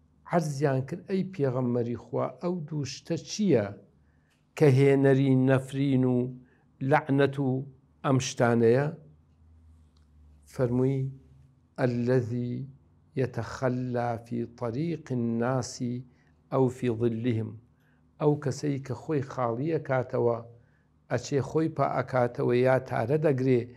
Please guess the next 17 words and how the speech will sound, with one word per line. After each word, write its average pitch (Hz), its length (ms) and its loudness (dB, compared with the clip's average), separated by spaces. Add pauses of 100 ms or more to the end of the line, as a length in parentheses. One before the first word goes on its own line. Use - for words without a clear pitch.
(380)
یا 139 140 4 (180)
دەست 165 280 6
بە 165 160 4
ئاو 202 160 6 (120)
ئەگەیەنێ، 151 640 6 (160)
لەکوێ؟ 185 480 2 (720)
فی 143 180 -6
طەریق 135 540 -4
الناس، 123 400 -4 (440)
لەو 135 140 0 (120)
ڕێگەی 120 400 -2 (100)
کە 127 140 -4 (600)
خەڵکی 123 460 -6 (100)
پیایە 127 380 -4
هاتوو. 113 440 -8
چووە 160 300 -2
کا 135 100 0